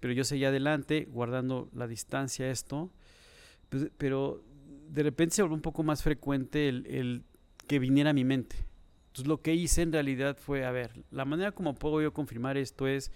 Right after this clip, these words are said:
a ver, Dios, confírmame. Es decir, yo quiero hacer tu voluntad,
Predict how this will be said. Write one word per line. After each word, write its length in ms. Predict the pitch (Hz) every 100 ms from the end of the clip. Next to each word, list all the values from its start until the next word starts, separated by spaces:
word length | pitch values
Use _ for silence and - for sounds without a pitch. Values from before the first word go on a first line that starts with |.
| - - - -
a 100 | -
ver, 160 | 123 139
Dios, 380 | 139 147 - - - - _ _ -
confírmame. 720 | - 127 120 139 117 107 107 - - - - -
Es 120 | 131
decir, 420 | 135 143 147 117 - - - - - _ _ - - - - - 147
yo 180 | 131
quiero 140 | 143 170
hacer 160 | 165
tu 100 | 156 156
voluntad, 640 | 143 131 113 131 139